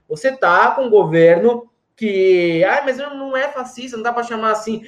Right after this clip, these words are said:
Cara, não tem, eh, regra B N T pra fascismo. Você tem várias formas de fascismo. Você tem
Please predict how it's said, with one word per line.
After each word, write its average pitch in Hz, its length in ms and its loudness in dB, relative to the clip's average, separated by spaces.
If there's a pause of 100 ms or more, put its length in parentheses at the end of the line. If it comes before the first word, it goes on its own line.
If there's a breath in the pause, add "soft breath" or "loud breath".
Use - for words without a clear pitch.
(100)
Cara, 254 240 0
não 240 220 -2
tem, 311 440 0
eh, 202 200 4
regra 208 360 2
B 196 160 2
N 196 160 -4
T 185 220 0
pra 175 180 -6
fascismo. 160 640 -6 (240)
Você 196 160 -2
tem 214 680 0 (380)
várias 214 520 2
formas 170 520 2
de 160 80 -12
fascismo. 131 800 -12 (400)
Você 139 200 -14
tem 175 540 -4